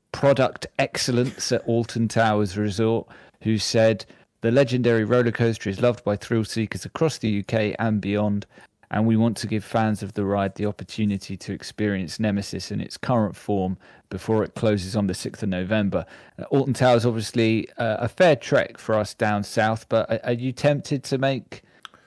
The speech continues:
to make the long journey up there to, to have one more go before it shuts?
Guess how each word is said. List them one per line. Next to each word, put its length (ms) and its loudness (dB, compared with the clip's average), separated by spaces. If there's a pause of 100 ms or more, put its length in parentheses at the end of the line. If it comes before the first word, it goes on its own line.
to 120 2
make 400 2
the 100 4
long 400 2
journey 460 4
up 180 -2
there 640 4
to, 240 0
to 200 -4
have 220 0
one 220 2
more 200 2
go 320 4
before 340 0
it 100 -4
shuts? 560 -4